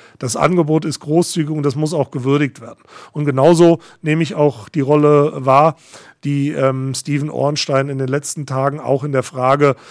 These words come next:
das kann man auch so sagen, wie sich alle darum bemüht haben, dass ich die Entscheidung so treffe, wie ich sie treffe,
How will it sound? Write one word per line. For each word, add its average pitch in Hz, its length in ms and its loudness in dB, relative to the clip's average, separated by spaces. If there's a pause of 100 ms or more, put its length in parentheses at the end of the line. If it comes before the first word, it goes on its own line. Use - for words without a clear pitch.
(800)
das 127 200 -2
kann 139 140 2
man 147 160 2
auch 143 160 0
so 139 140 -4
sagen, 139 320 0
wie 143 80 0
sich 135 220 -4
alle 139 180 0
darum 139 240 -2
bemüht 135 380 -4
haben, 143 260 2
dass 135 160 -4
ich 135 100 -10
die 135 120 -8
Entscheidung 135 420 -2
so 123 140 -8
treffe, 139 380 -4
wie 131 100 -4
ich 131 100 -6
sie 123 140 -10
treffe, 120 360 -6